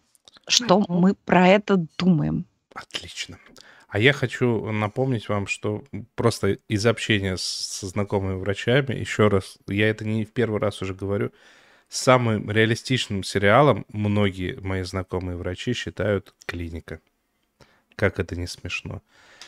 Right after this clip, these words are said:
Speaker 3: Это пер-,
Speaker 1: Почему бы нет?
Speaker 3: это первое. А второе, мне просто нравится, как по Олиному описанию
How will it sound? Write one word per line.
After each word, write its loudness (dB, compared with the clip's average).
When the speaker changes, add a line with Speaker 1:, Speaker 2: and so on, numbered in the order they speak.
Speaker 3:
Это 2
пер-, 8
Speaker 1:
Почему 6
бы 6
нет? 4
Speaker 3:
это 2
первое. 6
А 6
второе, 6
мне 0
просто -4
нравится, 2
как -4
по 2
Олиному -2
описанию 0